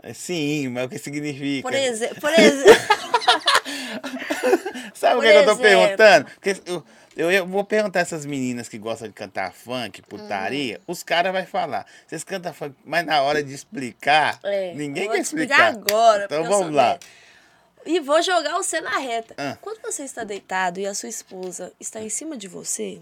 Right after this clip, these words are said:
Speaker 1: Ah.
Speaker 2: ela está te dominando.
Speaker 1: É?
Speaker 2: Aí eu estou
Speaker 1: Olha.
Speaker 2: falando pra uma pessoa que ela gosta quando eu domino ela, entendeu?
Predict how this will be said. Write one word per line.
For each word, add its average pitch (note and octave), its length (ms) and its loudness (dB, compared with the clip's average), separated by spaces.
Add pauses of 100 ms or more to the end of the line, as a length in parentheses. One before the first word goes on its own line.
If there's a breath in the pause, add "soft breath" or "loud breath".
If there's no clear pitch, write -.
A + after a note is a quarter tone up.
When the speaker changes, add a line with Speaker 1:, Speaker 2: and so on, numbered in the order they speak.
Speaker 1:
Ah. G2 220 -16 (320)
Speaker 2:
ela G3 240 -12
está A3 340 -12
te G#3+ 160 -18
dominando. G#3+ 580 -12 (480)
Speaker 1:
É? C3+ 300 -16 (1000)
Speaker 2:
Aí G3 200 -8
eu A3 60 -6
estou G#3+ 180 -8
Speaker 1:
Olha. - 80 -8
Speaker 2:
falando A#3 320 -4
pra A#3 160 -8
uma A#3 160 -10
pessoa A#3 420 -10
que A#3 140 -10
ela C4 180 -8
gosta B3 600 -8
quando A3 220 -14
eu G#3 60 -12
domino F#3+ 460 -16
ela, E3+ 160 -20
entendeu? A3+ 400 -20